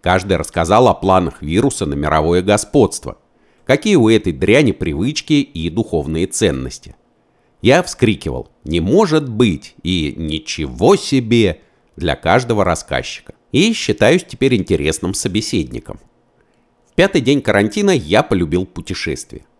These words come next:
В шестой день обнаружил, что слушаю песни Андрея Губина.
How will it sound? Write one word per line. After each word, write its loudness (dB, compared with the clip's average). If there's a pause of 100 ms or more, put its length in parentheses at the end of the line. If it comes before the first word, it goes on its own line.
(180)
В -20
шестой 0
день 4
обнаружил, 0
что -6
слушаю -4
песни 0
Андрея 2
Губина. 0